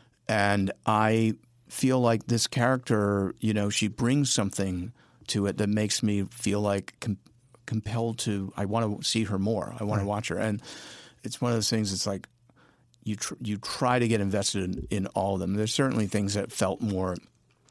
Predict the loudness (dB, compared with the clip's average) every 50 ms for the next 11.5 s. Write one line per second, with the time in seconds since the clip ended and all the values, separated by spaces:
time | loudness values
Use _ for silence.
0 | _ -8 -4 -4 -2 -2 -2 -6 -6 -6 -4 -2 -2 0 0 0 0 0 -2 -2
1 | -2 -2 -2 -4 -4 -6 -6 -4 -4 -4 -4 -6 -6 -8 -10 -14 -20 -20 -20 -20
2 | -20 -20 -20 _ _ _ _ _ -6 -4 -4 -2 -4 -6 -4 -4 -6 -6 -6 -8
3 | -6 -6 -4 -2 -2 -2 0 0 -2 -2 -2 -2 -2 -2 -2 -2 -4 -4 -4 -4
4 | -2 0 2 2 4 4 4 2 2 2 0 0 0 -2 -2 -2 -2 -2 -4 -4
5 | -2 -2 -2 -2 -2 -4 -6 -8 -6 -4 -4 -2 -2 -2 -2 -4 -4 -4 -2 -2
6 | -2 -2 -2 -4 -6 -8 -10 _ -20 -20 -20 -20 -20 _ _ _ _ _ _ -2
7 | 0 2 4 4 6 4 4 4 2 2 0 0 -2 -2 0 0 0 2 2 2
8 | 2 0 2 0 0 0 -2 -2 -2 0 0 2 2 2 2 0 0 -2 -4 -6
9 | -12 -20 -20 -20 -20 -20 _ _ _ 0 0 2 2 2 2 2 2 2 2 0
10 | 0 -2 -2 0 0 0 2 0 0 -2 -2 -2 -2 0 0 0 0 0 0 0
11 | 2 2 2 2 2 0 0 -2 -4 -6